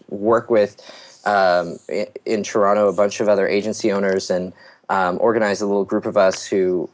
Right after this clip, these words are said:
who, uh, talk to each other. And whenever I went to anyone and, and told them, you know, some of the problems that I was having in Q four of the year last year, um, they were all like, "Yeah, totally. Like, we've been there," or, "We are there."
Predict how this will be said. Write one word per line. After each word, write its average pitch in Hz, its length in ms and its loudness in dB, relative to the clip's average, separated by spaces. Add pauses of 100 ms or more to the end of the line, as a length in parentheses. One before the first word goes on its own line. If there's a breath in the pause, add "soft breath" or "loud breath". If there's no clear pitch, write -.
who, 90 500 -2
uh, 87 260 0
talk 110 260 -2
to - 80 -2
each 104 160 -4
other. 92 300 2 (400 loud breath)
And 107 300 2
whenever 123 320 4
I 131 80 4
went 107 240 -2
to 107 100 -2
anyone 110 380 0
and, 92 120 -6
and 98 160 -4
told 107 240 2
them, 95 220 0
you 90 80 -4
know, 90 80 -2
some 107 160 -2
of 98 40 0
the 95 60 -2
problems 95 300 -2
that 95 100 0
I 92 60 2
was 90 100 -2
having 95 220 -2
in 90 100 -6
Q 98 200 -4
four 120 260 2
of 101 120 0
the 92 80 -4
year 107 260 0
last 95 320 0
year, 92 260 0 (340 loud breath)
um, 110 200 0
they 120 100 4
were 127 100 4
all 123 80 6
like, 120 200 2
"Yeah, 147 280 2 (100)
totally. 127 500 0
Like, 104 220 -2 (200)
we've 113 180 -4
been 120 160 0
there," 101 240 -2
or, 107 180 2
"We 104 260 0
are 131 280 2
there." 87 340 -2